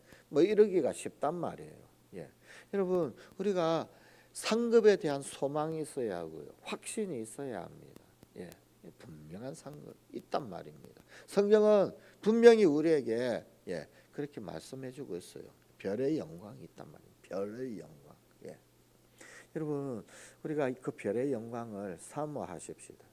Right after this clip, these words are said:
그래서 복음 전하는 이 일에서 결코 뒤로 물러나지 마십시다. 바울도 그랬어요. 십이 절 마지막 절에 "그날까지 그가 능히 지키실 줄을 확신합니다."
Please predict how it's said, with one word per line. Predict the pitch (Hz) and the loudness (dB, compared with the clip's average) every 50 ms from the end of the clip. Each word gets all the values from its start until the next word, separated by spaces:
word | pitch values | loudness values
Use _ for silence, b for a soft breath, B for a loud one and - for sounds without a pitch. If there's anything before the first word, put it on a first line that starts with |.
| _ _ _ - | _ _ _ -8
그래서 | - 170 175 - 175 | -6 -6 0 2 2
복음 | 139 - 160 156 156 170 175 160 | 2 4 4 2 2 2 0 -2
전하는 | 143 123 117 117 123 127 127 117 - | -4 -4 -4 -4 -4 -6 -6 -8 -4
이 | - 143 139 | -4 -2 -2
일에서 | 117 92 90 82 - - 101 85 - B B B B B | -2 -2 -4 -4 -4 -4 -6 -6 -6 B B B B B
결코 | - 151 147 - 170 147 | -4 -4 -2 0 0 -2
뒤로 | - - 101 101 131 135 | 0 0 0 2 2 0
물러나지 | 147 147 160 160 151 135 110 110 110 110 95 92 80 76 - B B B B - | 0 0 0 0 0 0 -2 -4 -6 -6 -6 -8 -8 -10 -10 B B B B -16
마십시다. | 78 80 82 80 - - - - - - 78 82 80 - B B B B B | -10 -10 -8 -8 -8 -10 -12 -12 -12 -14 -12 -14 -14 -18 B B B B B
바울도 | - 98 120 156 180 190 175 170 117 | 6 8 10 10 10 8 8 6 4
그랬어요. | 98 82 90 98 - - 87 80 | 4 2 -2 -4 -4 -6 -8 -8
십이 | - - - 151 143 143 | -6 -4 -4 -2 -2 0
절 | 131 139 131 | -2 -2 -2
마지막 | 123 95 87 90 113 117 120 117 - | 0 -2 -2 -2 -2 -2 -4 -4 -4
절에 | - 104 87 90 82 - - - B B B B B B B B B | -4 -4 -2 -2 -2 -6 -8 -14 B B B B B B B B B
"그날까지 | - - 156 165 160 139 123 - - 87 82 82 - - - | -2 0 2 4 6 4 4 2 -2 -4 -4 -4 -6 -10 -16
그가 | - - - 143 139 117 82 76 - - - - | -10 -4 -4 -2 0 0 -4 -4 -8 -14 -20 -16
능히 | - 85 98 117 135 147 151 160 170 175 175 170 - - | -10 -2 4 4 6 6 4 2 0 0 -2 -2 -6 -12
지키실 | - - - 170 - - 180 160 - - 139 127 123 | -14 -10 -10 -8 -6 -2 -2 -2 0 0 -4 -4 -6
줄을 | - - 104 87 110 127 104 - B B B B B B _ | -4 -6 -4 -2 -2 -2 -4 -6 B B B B B B _
확신합니다." | - - - - - - - - - - - 220 196 196 196 170 170 165 160 - - - - | -8 -4 -2 -2 -2 -4 -6 -8 -8 -6 -6 -6 -6 -6 -6 -8 -8 -8 -8 -12 -14 -16 -20